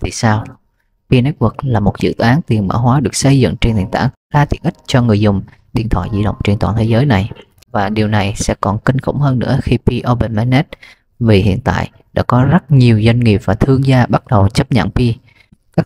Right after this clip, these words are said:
giao dịch xuyên biên giới cũng đã xuất hiện để kết nối cộng đồng Pi với hàng triệu giao dịch trên Pi. Và sở hữu chi phí thấp,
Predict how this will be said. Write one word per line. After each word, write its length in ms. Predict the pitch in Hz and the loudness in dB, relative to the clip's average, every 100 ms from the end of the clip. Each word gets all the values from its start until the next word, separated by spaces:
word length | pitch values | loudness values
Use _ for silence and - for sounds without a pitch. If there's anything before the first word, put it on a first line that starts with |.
| - | 2
giao 140 | 135 | 2
dịch 120 | 123 | 2
xuyên 220 | - 143 139 | 2 2 4
biên 120 | 135 | 4
giới 200 | 127 165 | 4 2
cũng 160 | 95 | 0
đã 160 | 92 123 | 0 0
xuất 260 | - 175 - | 0 0 2
hiện 220 | 95 90 | 2 0
để 60 | |
kết 180 | - 147 - | -2 -2 2
nối 180 | 151 | 2
cộng 260 | 165 95 110 | 2 -2 -2
đồng 160 | 101 110 | -2 0
Pi 260 | 127 120 - - - - | 2 0 -2 -14 -8 0
với 140 | 160 | 2
hàng 160 | 120 113 | 2 0
triệu 180 | - 85 | 0 2
giao 160 | 113 120 | 2 2
dịch 160 | 113 - | 2 0
trên 200 | 117 117 | -2 2
Pi. 260 | 117 113 110 _ _ _ _ | 2 2 -2 _ _ _ _
Và 100 | 113 | -2
sở 140 | - 101 | 0 2
hữu 160 | 101 | 2
chi 180 | - 131 | 2 0
phí 200 | - 151 | 2 0
thấp, 160 | 170 | 0